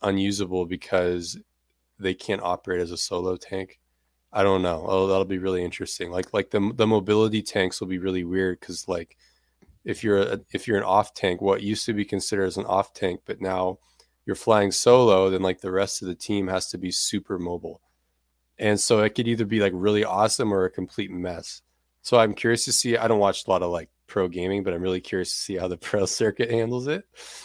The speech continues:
'Cause, like, they're just, those people are, I mean this as a compliment, those people are freaks of, like, you know, economy of movement and everything and, like, team efficiency. That's gonna be absurd to watch play out.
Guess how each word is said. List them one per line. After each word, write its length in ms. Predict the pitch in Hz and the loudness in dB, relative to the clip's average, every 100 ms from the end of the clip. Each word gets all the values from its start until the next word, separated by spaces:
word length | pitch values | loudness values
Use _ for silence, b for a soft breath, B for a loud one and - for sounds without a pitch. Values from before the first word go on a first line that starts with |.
| B _ | B _
'Cause, 200 | - 101 | -4 0
like, 200 | 107 98 | 0 0
they're 120 | 110 104 | -2 -2
just, 200 | 110 107 | -4 -2
those 180 | 101 | -2
people 320 | - 113 113 95 | -2 -8 -2 0
are, 280 | 90 85 - _ _ - | 0 -2 -8 _ _ -6
I 60 | 92 | -2
mean 260 | 92 95 | 0 0
this 160 | 95 - | -2 -6
as 80 | 92 | -12
a 20 | |
compliment, 440 | - 95 95 90 90 | -6 -4 -2 -4 -6
those 100 | 92 | -4
people 200 | 113 101 | -2 -2
are 80 | 87 | -2
freaks 580 | - 104 113 - - _ _ _ _ _ - | -6 -4 -4 -4 -14 _ _ _ _ _ -4
of, 160 | 92 | -4
like, 340 | 90 87 85 - _ _ _ | 0 -2 -2 -14 _ _ _
you 100 | 98 | -2
know, 300 | 90 87 98 | 0 -4 -8
economy 500 | - - 101 101 101 | -14 0 2 4 2
of 100 | 92 | 0
movement 360 | 95 98 101 113 | 0 0 0 0
and 100 | 107 | 0
everything 500 | 104 107 - 107 101 | 0 -2 0 2 2
and, 80 | 92 | 0
like, 200 | 90 87 _ - | -4 -6 _ -8
team 240 | 104 98 | -4 -2
efficiency. 600 | 101 104 101 107 - 117 | 0 0 0 -2 -2 0
That's 180 | 101 92 | 0 -2
gonna 160 | 101 95 | -2 -2
be 120 | 95 | -2
absurd 440 | 87 - 87 87 | -4 -4 -2 -2
to 80 | 90 | -4
watch 280 | 95 107 - | -8 -10 -6
play 180 | 101 95 | -4 -4
out. 160 | - | -6